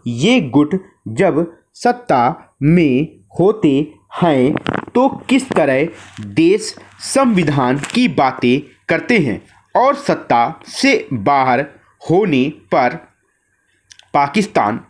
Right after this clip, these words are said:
की भाषा बोलने लगते हैं। गुपकार गठबंधन के नेताओं को जितनी जल्दी यह समझ आए तो अच्छा कि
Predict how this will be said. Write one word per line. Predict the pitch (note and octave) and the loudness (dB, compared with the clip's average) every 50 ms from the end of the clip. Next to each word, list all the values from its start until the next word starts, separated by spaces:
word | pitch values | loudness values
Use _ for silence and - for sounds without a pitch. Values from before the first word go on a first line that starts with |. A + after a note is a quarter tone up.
| _ _ - | _ _ -2
की | A#3+ A#3+ | 0 0
भाषा | D#3+ C3+ C3 - - - C3 B2+ C3+ - - _ _ - | 0 0 -2 -2 0 0 -2 -2 -2 -6 -12 _ _ -6
बोलने | A#2 A#2+ D#3 G3 G#3 E3 C3 A#2+ A#2 B2+ - - _ - _ - | -2 0 2 2 2 2 0 0 -2 -2 -6 -12 _ -8 _ 0
लगते | B2 D3 D#3+ - - C#4 A#3 | 0 0 0 -2 -2 -2 0
हैं। | D3+ C3 F2+ - - - - - - - - - - - - _ _ _ _ _ - | 0 -2 -4 -6 -10 -18 -20 -20 -20 -20 -20 -20 -20 -20 -20 _ _ _ _ _ -12
गुपकार | A#2+ A#2 A#2 C#3 A#3+ D4 - - - - - F3 D3 A#2 A#2+ C#3 F3+ F#3+ - - _ _ _ _ _ _ _ _ _ _ _ _ _ _ _ _ _ _ _ | -10 -6 -2 0 0 0 -2 -6 -6 -2 0 0 2 2 2 0 0 -4 -8 -14 _ _ _ _ _ _ _ _ _ _ _ _ _ _ _ _ _ _ _
गठबंधन | - B2+ C3 A3+ - A#3 E3+ E3+ D3+ C#3 B2+ B2+ C3+ E3 F3+ - - _ _ _ _ - | -6 -2 -2 0 2 2 2 2 2 2 0 0 0 -4 -8 -14 -18 _ _ _ _ 0
के | C3+ D3+ D3 C#3+ D#3 E3 - - _ _ _ - | 0 2 2 2 0 -2 -6 -14 _ _ _ -2
नेताओं | A2+ C3+ F3 A3 A#3+ - - D3 B2+ A#2+ A#2+ A#2+ - _ _ _ _ - | 0 2 2 2 0 0 0 0 0 0 -2 -4 -6 _ _ _ _ 0
को | D#3+ C#3+ B2+ B2 B2+ B2+ - _ _ _ _ _ _ _ - | 2 2 4 2 0 -2 -8 _ _ _ _ _ _ _ -16
जितनी | B2+ A#2 A2 D#3+ E3 - A3 A3+ C4 C4+ G3+ | -10 -4 -2 -2 0 0 2 2 2 2 0
जल्दी | B2+ A2+ D3 D3 C3+ A#2+ A#2 A#2+ B2+ - - G#2 | 0 0 0 0 0 2 2 2 2 2 0 -2
यह | B2 D3 G#3 G#3 B3 - - - | -2 0 0 0 0 -2 -4 -10
समझ | - - - D#3+ C3+ B2+ B2+ B2+ - - - - _ - | -6 -4 -2 0 2 0 0 -2 -4 -10 -16 -10 _ -2
आए | A2+ B2 C#3 C#3+ D3+ E3 F#3 G3 F#3+ - _ _ _ _ | 0 0 2 2 2 0 0 -2 -6 -12 _ _ _ _
तो | - G#3 F3 C#3+ C#3 E3 - - - - - - - _ - | 0 2 2 2 2 0 -2 -6 -12 -20 -20 -20 -14 _ -4
अच्छा | F3 F#3+ - - - D#3+ A#2 G#2+ A2 - - - _ _ _ _ | -4 -4 -4 -2 -2 0 0 0 0 -2 -8 -16 _ _ _ _
कि | - G#3 F3 D#3 F3 - | 0 2 2 2 0 -2